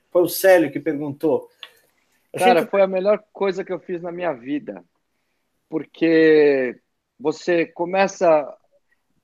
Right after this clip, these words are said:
Speaker 2: a, a, a, quando você passa a ser dono de academia, as responsabilidades que sentar atrás de uma, de uma mesa te traz é muito grande, né?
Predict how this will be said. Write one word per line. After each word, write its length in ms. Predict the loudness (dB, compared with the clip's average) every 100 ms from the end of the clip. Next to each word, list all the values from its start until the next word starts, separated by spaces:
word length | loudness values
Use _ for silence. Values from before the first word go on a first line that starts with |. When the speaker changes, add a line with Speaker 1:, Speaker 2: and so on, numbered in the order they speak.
| _ _ _
Speaker 2:
a, 100 | -12
a, 760 | -10 -8 -8 -8 -8 -8 -8 -12
a, 80 | -16 _ _ _ _
quando 200 | -6 -4
você 220 | -4 -4
passa 300 | 0 0 -2
a 40 | -6
ser 180 | -4 -2
dono 400 | -2 0 -2 -4
de 100 | -8
academia, 720 | -6 -10 -8 -4 -4 -4 -8 _ _ _ _ -8
as 160 | -6 -4
responsabilidades 840 | -6 -6 -2 -2 0 0 -2 -2
que 100 | -8
sentar 360 | -6 -6 -2 -2
atrás 340 | -2 -2 -2
de 60 | -4
uma, 360 | -8 -8 -8 -10
de 100 | -6
uma 160 | -2 -2
mesa 360 | 0 -2 -2
te 140 | -10 -12
traz 440 | -2 0 2 0
é 60 | -4
muito 240 | -8 -10
grande, 400 | -4 -4 -4 -10
né? 240 | -12 -12